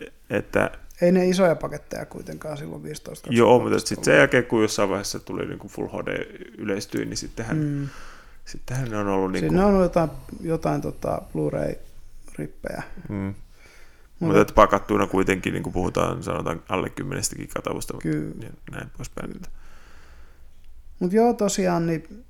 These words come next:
Speaker 2: niin, niin nää streaming-, ja ku-, se oli musta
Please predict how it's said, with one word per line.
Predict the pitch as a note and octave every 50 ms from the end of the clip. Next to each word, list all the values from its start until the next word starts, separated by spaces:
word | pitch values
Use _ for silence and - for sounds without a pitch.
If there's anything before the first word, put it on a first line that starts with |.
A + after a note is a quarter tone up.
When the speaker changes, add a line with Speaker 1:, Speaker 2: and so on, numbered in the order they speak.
| - - -
Speaker 2:
niin, | F3 E3+ E3+ E3+ E3+
niin | E3+ E3 E3 E3+ - - - - - -
nää | - F3+ F3
streaming-, | - - F#3+ G3 G3+ G3+ G3 F#3 F3+ - F3 E3+ - - - -
ja | F3+ E3+
ku-, | - - F#3 F3 G3+ - - - - - - -
se | - - F3+
oli | F3+ F#3+
musta | G3+ F#3+ -